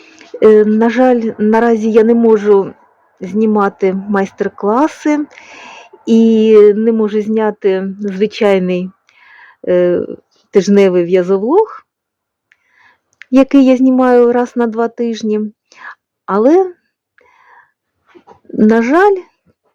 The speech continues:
третій рік поспіль, листопад, це той, той місяць, що я хочу викреслити з нашого родинного календаря.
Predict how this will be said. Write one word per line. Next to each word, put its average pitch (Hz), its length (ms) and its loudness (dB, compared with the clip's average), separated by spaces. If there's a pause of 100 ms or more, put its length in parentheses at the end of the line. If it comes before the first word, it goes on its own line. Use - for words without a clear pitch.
(220)
третій 277 380 2
рік 262 220 -2
поспіль, 285 680 0
листопад, 254 880 -2
це - 160 -6
той, 226 580 0 (140)
той 233 200 0
місяць, 269 460 -6
що - 220 -8
я 240 300 2 (600)
хочу 240 440 0
викреслити 226 640 -2
з 214 40 -4
нашого 220 440 -2
родинного 214 540 0
календаря. 214 760 -2